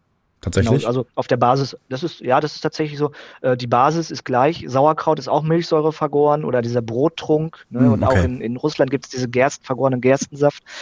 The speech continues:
Speaker 2: den es an jeder Ecke gibt, also, ähm, das ist auch ganz interessant. Ähm, man arbeitet halt einfach, dieses, dieses Fermentationsprinzip ist, dass die Bakterien aus der Zucker, aus den Zuckerarten, die man zugibt,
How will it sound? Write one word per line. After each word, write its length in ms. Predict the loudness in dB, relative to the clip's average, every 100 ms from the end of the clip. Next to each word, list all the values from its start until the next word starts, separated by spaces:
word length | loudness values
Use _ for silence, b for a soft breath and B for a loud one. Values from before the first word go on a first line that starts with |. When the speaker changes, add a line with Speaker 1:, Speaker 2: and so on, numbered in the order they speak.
| B
Speaker 2:
den 100 | -4
es 60 | 0
an 100 | 2
jeder 220 | 2 2
Ecke 220 | 0 -2
gibt, 220 | -4 -2
also, 240 | -2 -2 -6 B B B -2
ähm, 260 | 0 -2 -4
das 180 | -6 -4
ist 120 | 0
auch 120 | 2
ganz 220 | 2 -2
interessant. 440 | -4 -6 -2 -2 -2 B B B B -4
Ähm, 260 | -2 -2 -6 _ _ _ _ _ -2
man 120 | 2
arbeitet 360 | 4 4 2 2
halt 140 | 2
einfach, 180 | 2 -2
dieses, 280 | -4 -8 -6
dieses 240 | -6 -4
Fermentationsprinzip 1120 | -2 0 -2 -2 -2 -4 -4 -12 -8 -6 -4
ist, 280 | -4 -2 -2
dass 160 | -4 -4
die 200 | -6 -2
Bakterien 800 | -2 0 2 2 2 0 -6 -12 _
aus 420 | 2 2 -2 -10 -16 _ 2
der 340 | 4 4 0 _ _
Zucker, 520 | -10 -2 0 0 -2 -12 _ _ -8
aus 120 | -6
den 160 | -6
Zuckerarten, 520 | -4 0 4 4 2 -2
die 100 | -2
man 140 | -2
zugibt, 520 | -4 -8 -6 -8 -10